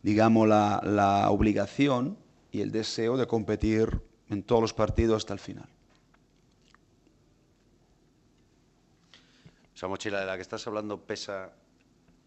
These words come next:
Speaker 2: tanto.
Speaker 1: Eh, si ves, por ejemplo, los tiros del Chapu, que tampoco es, me parece, un jugador que en condiciones normales sea un jugador, eh, eh,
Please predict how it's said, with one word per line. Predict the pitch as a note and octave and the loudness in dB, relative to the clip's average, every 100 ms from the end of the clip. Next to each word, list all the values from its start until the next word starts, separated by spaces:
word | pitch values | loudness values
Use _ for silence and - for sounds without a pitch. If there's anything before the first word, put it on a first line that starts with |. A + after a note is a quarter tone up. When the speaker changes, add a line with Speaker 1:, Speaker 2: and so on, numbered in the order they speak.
| _ - | _ -8
Speaker 2:
tanto. | G2+ G#2 E2+ C#2+ - _ _ _ _ _ _ _ _ _ _ _ _ _ - - - - - _ | -4 -4 -8 -12 -16 _ _ _ _ _ _ _ _ _ _ _ _ _ -20 -20 -20 -20 -20 _
Speaker 1:
Eh, | - - | -10 -6
si | - G2 | -2 0
ves, | G#2+ - - _ _ _ | 0 0 -10 _ _ _
por | G2+ G2 | 0 2
ejemplo, | A2 G#2+ G#2 | 2 2 2
los | G2+ | 0
tiros | A2+ G#2 G2 | 2 2 2
del | F#2+ | 0
Chapu, | - A2+ - - | 6 6 4 -6
que | F#2 - - _ _ | -8 -8 -12 _ _
tampoco | - F#2 A2 G#2+ | -18 -8 -6 -4
es, | G#2+ - - | -6 -8 -10
me | G#2+ | -12
parece, | - G#2 G2 | -8 -8 -8
un | G2 | -8
jugador | F#2+ G2 G2 G2 G2 - - _ - - _ - | -4 -2 0 -2 -2 -8 -20 _ -20 -20 _ -8
que | G#2 | -6
en | |
condiciones | F#2+ G#2 G2+ A2 G#2+ G#2 | -4 -6 -6 -6 -4 -4
normales | G2+ G2+ G#2+ G2+ G2+ | -6 0 0 0 -2
sea | F#2+ | -4
un | F#2+ | -6
jugador, | F#2 F#2+ G2 G2+ G2+ - G2 | -2 0 0 -2 -4 -4 -4
eh, | G2 G2 F#2+ F#2+ - - - - - A#2+ B2+ _ _ _ _ _ _ - | -4 -4 -6 -8 -12 -14 -16 -18 -18 -20 -20 _ _ _ _ _ _ -10
eh, | F2+ A#2 A#2 - - | -8 -8 -8 -10 -10